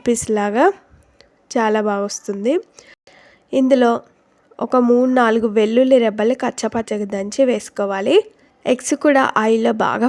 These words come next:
ఫ్రై అయిపోవాలండి. అలా పచ్చివాసన పోయేంత వరకు బాగా ఫ్రై చేసుకున్న తర్వాత వెల్లుల్లి వేసి ఒకసారి బాగా కలుపుకొని ఇందులో కారం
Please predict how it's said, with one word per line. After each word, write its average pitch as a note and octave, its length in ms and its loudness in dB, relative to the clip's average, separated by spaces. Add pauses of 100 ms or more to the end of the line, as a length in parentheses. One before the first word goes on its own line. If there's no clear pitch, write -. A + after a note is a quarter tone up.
ఫ్రై A3+ 140 -2 (120)
అయిపోవాలండి. G#3 720 -2 (160)
అలా G#3 160 -2 (240)
పచ్చివాసన B3+ 480 -2 (120)
పోయేంత A3 320 -4
వరకు A#3 240 -2 (140)
బాగా G#3 300 0
ఫ్రై G#3 140 -2 (120)
చేసుకున్న A#3 420 -6 (100)
తర్వాత G3+ 380 -2 (520)
వెల్లుల్లి B3 500 4
వేసి A3+ 300 2 (140)
ఒకసారి A3 400 -2
బాగా G3 220 -4 (120)
కలుపుకొని G#3 560 -2 (260)
ఇందులో G#3 320 2 (960)
కారం C4+ 300 6